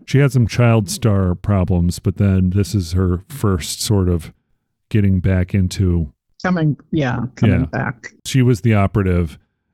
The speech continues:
Speaker 1: and she's the only one who knows that the cameras are there. So she would break the fourth wall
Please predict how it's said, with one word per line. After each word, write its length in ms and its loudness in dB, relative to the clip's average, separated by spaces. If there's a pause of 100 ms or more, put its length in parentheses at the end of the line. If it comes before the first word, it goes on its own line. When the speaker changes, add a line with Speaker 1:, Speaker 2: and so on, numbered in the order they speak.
Speaker 1:
and 520 2 (520)
she's 260 0
the 120 2
only 200 4
one 220 2
who 120 2
knows 360 0
that 120 -6
the 60 -4
cameras 440 0
are 120 -2
there. 340 -8
So 160 -2
she 220 0
would 180 2
break 280 0
the 80 0
fourth 420 -2
wall 540 0